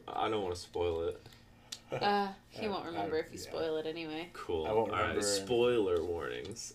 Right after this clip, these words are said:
Speaker 1: Um, like, they just split up, and that's the end of it.
Speaker 3: I hate those endings.
Speaker 1: Like, she sees him,
Speaker 2: Yeah.
Speaker 1: and she's like, "Oh, what could have been?" And it was like, "Are you fucking serious?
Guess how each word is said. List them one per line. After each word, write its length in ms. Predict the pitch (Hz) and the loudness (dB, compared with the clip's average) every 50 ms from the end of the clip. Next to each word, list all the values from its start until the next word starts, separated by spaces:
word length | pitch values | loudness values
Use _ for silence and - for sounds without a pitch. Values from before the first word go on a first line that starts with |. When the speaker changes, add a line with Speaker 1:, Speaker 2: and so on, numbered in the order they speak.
| - - | -4 2
Speaker 1:
Um, 540 | - 98 101 101 101 98 95 90 87 87 - - - - - - - - - - - - | 6 8 8 10 10 8 8 6 4 0 -8 -14 -16 -20 -20 -20 -20 -20 -20 -18 6 12
like, 540 | 175 202 202 185 165 147 151 - - - - - - - - - - | 12 12 12 12 12 12 12 6 -4 -6 -8 -14 -20 -20 -20 2 8
they 140 | - 160 175 | 10 12 12
just 260 | 175 185 180 - - | 12 10 8 6 6
split 320 | - - - 147 160 165 135 | 2 2 6 8 8 10 10
up, 320 | 110 117 160 214 - - - - - - - - - | 10 8 8 6 4 0 -12 -20 -20 -20 -20 -6 -2
and 140 | - 127 135 | 0 4 4
that's 200 | 135 139 - - | 4 4 4 2
the 180 | - 131 127 120 | 4 4 6 6
end 120 | 113 127 | 6 6
of 80 | 143 151 | 6 6
it. 240 | 185 202 - - - - - - - - - - | 4 2 2 0 -6 -14 -20 -20 -20 -20 -14 -6
Speaker 3:
I 120 | - 117 | -4 -4
hate 260 | - - 104 101 98 - | -2 -2 -2 -4 -4 -8
those 300 | - - 98 98 95 101 | -8 -8 -8 -8 -8 -10
endings. 480 | 98 95 92 98 101 104 104 - - | -10 -12 -12 -14 -14 -14 -10 0 6
Speaker 1:
Like, 160 | 131 139 143 | 8 8 10
she 220 | - - 175 185 180 | 10 8 6 6 6
sees 380 | 180 - - 185 196 196 185 - | 4 4 4 6 6 6 6 8
him, 280 | 196 196 196 196 202 190 | 10 10 10 10 10 8
Speaker 2:
Yeah. 40 | 185 | 6
Speaker 1:
and 80 | 180 175 | 4 2
she's 180 | - 170 151 | 2 2 6
like, 200 | 160 147 131 120 - | 6 8 8 8 8
"Oh, 160 | 135 139 139 131 | 10 10 10 10
what 200 | 127 120 120 - | 10 8 6 4
could 160 | - 139 127 | 2 2 2
have 160 | 123 117 107 | 2 2 4
been?" 280 | 117 117 110 104 98 95 | 4 6 6 6 4 4
And 200 | 98 101 101 104 | 2 0 0 0
it 60 | 104 | 0
was 120 | 104 104 | 0 0
like, 220 | 117 104 87 82 - - - - - | 0 0 0 -2 -4 -8 -16 -4 2
"Are 80 | - 123 | 4 6
you 160 | 139 156 180 | 6 6 4
fucking 480 | - - - 175 175 170 165 165 156 151 | 2 8 12 12 12 12 10 4 0 0
serious? 560 | - - 110 110 117 120 135 151 165 165 | 0 2 4 6 8 8 8 8 6 4